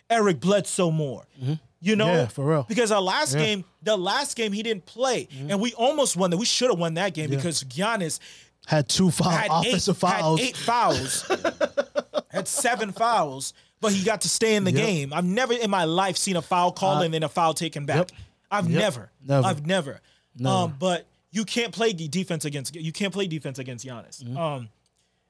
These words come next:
Speaker 1: um, or you can't try to stop him in any way.
Speaker 2: And again, that, uh, part of that is I don't wanna take too much credit away from Giannis 'cause Giannis is that
Speaker 1: Yeah,
Speaker 2: dude.
Speaker 1: he
Speaker 2: He
Speaker 1: is
Speaker 2: is
Speaker 1: that
Speaker 2: that
Speaker 1: dude.
Speaker 2: dude. But it, I feel the same way that dudes felt about Shaq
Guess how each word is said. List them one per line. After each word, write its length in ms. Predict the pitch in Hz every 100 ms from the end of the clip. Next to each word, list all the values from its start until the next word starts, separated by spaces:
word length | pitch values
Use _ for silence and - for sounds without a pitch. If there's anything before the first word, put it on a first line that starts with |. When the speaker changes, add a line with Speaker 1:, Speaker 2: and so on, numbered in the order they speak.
| _ 175
Speaker 1:
um, 360 | 160 143 131 -
or 460 | 202 202 170 143 - _ _
you 120 | 160 180
can't 300 | - 202 165
try 180 | 202
to 80 | 180
stop 300 | - 202 170
him 120 | 185 170
in 80 | 160
any 180 | 156
way. 260 | 160 185 110 -
Speaker 2:
And 160 | 185
again, 220 | 190 196
that, 160 | 165 180 175
uh, 180 | 180 - -
part 200 | 233 226
of 80 |
that 200 | 180 170
is 300 | 165 156 139 -
I 100 | 175
don't 140 | 214 214
wanna 120 | 190
take 180 | 196 -
too 120 | 180
much 200 | 160 -
credit 160 | 170
away 160 | 156 151
from 160 | - 131
Giannis 260 | 131 110
'cause 140 | 123 135
Giannis 300 | 170 147 165
is 120 | 143
that 140 | 139 170
Speaker 1:
Yeah, 140 | 196
Speaker 2:
dude. 180 | 113 104
Speaker 1:
he 100 | -
Speaker 2:
He 60 | 190
Speaker 1:
is 40 |
Speaker 2:
is 40 | 180
Speaker 1:
that 80 |
Speaker 2:
that 120 | 175 143
Speaker 1:
dude. 100 | 131
Speaker 2:
dude. 140 | 113 - - - -
But 240 | 170 170 _ - _
it, 160 | 185 214 170
I 140 | 175
feel 180 | - 226
the 80 | 208
same 260 | - 190
way 120 | 185 175
that 200 | 160 143
dudes 220 | 165 160
felt 300 | - 160 156
about 220 | 151 151
Shaq 320 | - 156 165